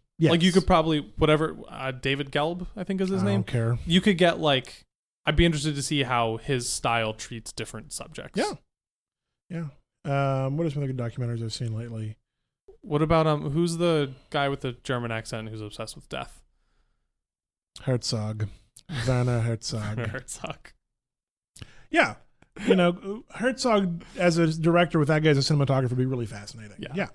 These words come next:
Speaker 1: I could
Speaker 2: So,
Speaker 1: see
Speaker 2: like,
Speaker 1: that.
Speaker 2: Herzog can, like, write and create good stories.
Speaker 1: Yeah. He knows how to fi-, he knows how film works.
Speaker 2: Right.
Speaker 1: He knows how film as a medium works.
Speaker 2: Did you watch, um, was it called Inferno or something? It's about volcanoes.
Speaker 1: I don't think so.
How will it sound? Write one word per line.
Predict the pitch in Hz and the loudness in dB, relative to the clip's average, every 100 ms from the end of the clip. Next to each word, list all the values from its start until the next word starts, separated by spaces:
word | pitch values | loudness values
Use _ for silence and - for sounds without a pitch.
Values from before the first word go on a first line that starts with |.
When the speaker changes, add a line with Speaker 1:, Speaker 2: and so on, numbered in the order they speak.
| - | -12
Speaker 1:
I | 165 190 | -6 -2
could | 208 | 0
Speaker 2:
So, | - | 4
Speaker 1:
see | |
Speaker 2:
like, | 185 175 | 4 4
Speaker 1:
that. | - - _ _ 208 | -6 -20 _ _ 0
Speaker 2:
Herzog | 202 175 156 - | 4 4 2 -2
can, | - 151 | 0 2
like, | 123 - - 311 302 - 220 208 143 | 0 -4 -14 -18 -18 -18 -16 -14 0
write | 123 113 | 2 2
and | 117 | -4
create | 117 101 | -8 -8
good | 120 | -12
stories. | - - - - - | -12 -12 -12 -12 -6
Speaker 1:
Yeah. | 254 - - - - | -6 -6 -16 -20 -6
He | 180 | 2
knows | 196 180 | 4 6
how | |
to | 175 | 6
fi-, | - 202 | 4 4
he | 180 | 6
knows | 226 | 6
how | 214 | 4
film | 175 185 180 151 | 0 2 4 4
works. | 110 - - - - - | 2 -6 -8 -6 -6 -6
Speaker 2:
Right. | 107 - - | -6 -8 -2
Speaker 1:
He | 170 | 4
knows | 175 | 8
how | 175 | 6
film | 151 185 175 | 6 6 6
as | 160 | 8
a | 147 | 8
medium | 151 151 135 127 | 8 8 4 2
works. | 120 104 - - - | -2 -4 -10 -10 -8
Speaker 2:
Did | - 156 | -6 -2
you | 240 | 2
watch, | 262 254 247 254 | 2 2 0 -4
um, | 214 202 196 175 151 - - - _ _ _ _ - | 0 2 2 -2 -4 -10 -18 -20 _ _ _ _ -4
was | 160 | -4
it | 170 | -2
called | 180 170 - | -2 -2 -4
Inferno | 147 147 - 170 202 214 | -6 -4 -2 0 0 0
or | 220 | 0
something? | 220 233 214 247 247 226 - _ _ - | 0 0 -2 -2 -2 -4 -8 _ _ -6
It's | |
about | 160 156 | 0 2
volcanoes. | 151 147 160 151 175 185 - | 2 0 0 0 -2 -4 0
Speaker 1:
I | 147 | 2
don't | 139 | 2
think | 127 131 | 2 -2
so. | - 110 113 | -2 -4 -4